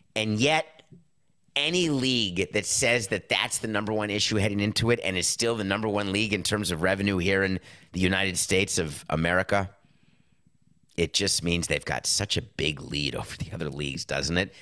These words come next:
That's the criteria. Makes no sense to me. All right, well, let's watch to see if the Bills win, and it starts tonight. As a matter of fact,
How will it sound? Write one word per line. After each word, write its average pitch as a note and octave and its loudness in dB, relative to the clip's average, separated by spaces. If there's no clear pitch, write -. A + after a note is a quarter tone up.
That's C#2+ -2
the G#2 -2
criteria. F2 2
Makes - -2
no - -10
sense - -4
to - -6
me. - -10
All B2 4
right, C3 4
well, B2 0
let's B2+ 2
watch A#2 4
to - 2
see B2 4
if A2 2
the - -4
Bills A2 4
win, G#2+ 2
and G2+ 2
it F#2+ 0
starts A2 2
tonight. C3 2
As A#2+ 2
a - 4
matter C3+ 4
of - -2
fact, C#3 0